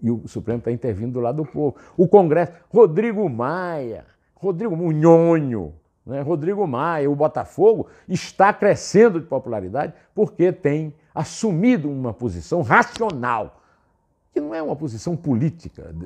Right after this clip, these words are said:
eleitoral, é uma posição racional. O Bolsonaro não, o Bolsonaro só pensa na eleição e acha que vai convencer, além desses terraplanistas que, que o, o ouvem, a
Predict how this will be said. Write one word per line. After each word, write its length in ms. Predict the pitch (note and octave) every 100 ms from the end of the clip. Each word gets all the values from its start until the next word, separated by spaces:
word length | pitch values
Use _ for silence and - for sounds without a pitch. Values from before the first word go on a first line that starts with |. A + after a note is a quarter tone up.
| A2+
eleitoral, 560 | G#2 G#2+ G#2 G2+ F2 C#3+
é 20 |
uma 100 | G3+
posição 360 | - G3 C4+
racional. 840 | A3+ A#3+ - C4+ C#4+ A#3+ - D3+ _ _ _ _ _
O 80 | A#2+
Bolsonaro 460 | C3 D3 D#3 A3 C#4
não, 80 |
o 20 | A2
Bolsonaro 320 | G#2+ B2+ D#3+
só 200 | - D#3
pensa 540 | - C#3 E3+ D#3 A2
na 120 | F#2+
eleição 500 | G2 F#2+ D#2 C3 F3+ - _ _ -
e 120 | E3+
acha 500 | B2+ F#3+ - - D2 _ _ _ _
que 80 | E3+
vai 180 | C#3+ D#3+
convencer, 840 | F3+ A#3+ E3 G#2+ - G#2+ B2 D#3 -
além 580 | - C#3 C3 F3 B2 D2+ _ _ _
desses 420 | F#2+ A#2+ G#2+ G#2
terraplanistas 840 | B2+ A#2 G2 G#2 G#2 E3+ - E2+ -
que, 320 | G2+ F2+ D2 _ _ _ - -
que 480 | G#2 F2+ D#2 D2 F2+
o, 60 |
o 280 | G#2+ G2+ A2
ouvem, 400 | D3 G#3 A2 D2+ _ _ _ _ _ _ _ _ _ -
a 280 | A#2+ C3